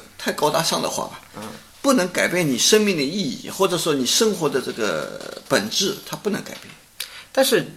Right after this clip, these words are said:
Speaker 2: 我们讲，你讲的科技啊，可能
Speaker 1: 嗯。
Speaker 2: 概念是比较明确的，讲了现在的这种高大上的科技。
Speaker 1: 哎，应用科技。
Speaker 2: 呃，
Speaker 1: 嗯。
Speaker 2: 我的理解，实际上科技应该是技术，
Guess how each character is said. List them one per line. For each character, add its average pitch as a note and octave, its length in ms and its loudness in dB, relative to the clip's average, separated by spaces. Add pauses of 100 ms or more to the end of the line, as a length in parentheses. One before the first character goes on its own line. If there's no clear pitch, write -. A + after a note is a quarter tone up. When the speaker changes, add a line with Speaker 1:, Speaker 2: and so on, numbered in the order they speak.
(400)
Speaker 2:
我 C#3+ 120 4
们 C#3+ 160 4
讲， A2+ 200 0
你 C#3+ 80 4
讲 C#3 120 8
的 A#2+ 60 0
科 - 180 4
技 C3+ 140 2
啊， G#2+ 100 4
可 B2+ 120 -4
能 C#3+ 160 2
Speaker 1:
嗯。 - 40 -6 (680)
Speaker 2:
概 E3+ 140 6
念 C#3 140 4
是 C3+ 140 -2
比 C#3+ 160 -4
较 D3 120 6
明 A#2 160 -2
确 D3 100 0
的， B2+ 80 -4
讲 A2+ 140 -4
了 A2+ 60 -6
现 C#3 160 -2
在 A#2+ 100 2
的 A#2 80 0
这 A2 100 -6
种 G#2+ 140 -6 (140)
高 D3 140 2
大 D3 120 6
上 C3 140 0
的 A2 80 -4
科 - 160 -8
技。 - 240 -8
Speaker 1:
哎， C3+ 120 6
应 D3+ 200 4
用 C3 140 4
科 A#2+ 140 -4
技。 - 140 -6
Speaker 2:
呃， B2 160 4
Speaker 1:
嗯。 D3 120 4
Speaker 2:
我 D#3+ 120 10
的 - 100 10
理 F3 120 6
解， C3+ 160 6
实 - 80 2
际 C#3+ 40 0
上 C#3+ 160 2
科 A3+ 180 8
技 C#3 360 -2
应 F#3 120 -4
该 G#3 100 2
是 - 120 2
技 - 240 -2
术， - 180 -4